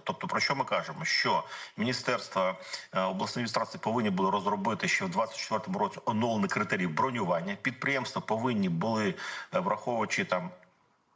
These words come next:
відповідну критичність, можливо, це обласна критичність, і тоді облрада визначає цю критичність, і для тих же комунальних, до речі, підприємств,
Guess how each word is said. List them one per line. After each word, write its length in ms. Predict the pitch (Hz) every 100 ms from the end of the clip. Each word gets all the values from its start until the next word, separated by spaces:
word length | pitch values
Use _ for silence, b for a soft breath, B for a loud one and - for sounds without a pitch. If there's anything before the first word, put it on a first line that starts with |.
| -
відповідну 400 | 87 - 113 -
критичність, 600 | 87 98 123 104 - 98
можливо, 300 | 101 92 104
це 320 | 98 - 92 92
обласна 460 | 95 92 101 107
критичність, 580 | - 98 123 117 101 -
і 40 |
тоді 220 | 95 95 101
облрада 600 | 131 120 98 95 92 92
визначає 500 | 90 87 98 98 90
цю 200 | - -
критичність, 580 | 95 98 123 - 98 92
і 60 |
для 160 | 80 95
тих 160 | -
же 100 | 90
комунальних, 480 | 92 87 92 123 117
до 100 | 95
речі, 200 | 95 -
підприємств, 480 | 92 - - 98 -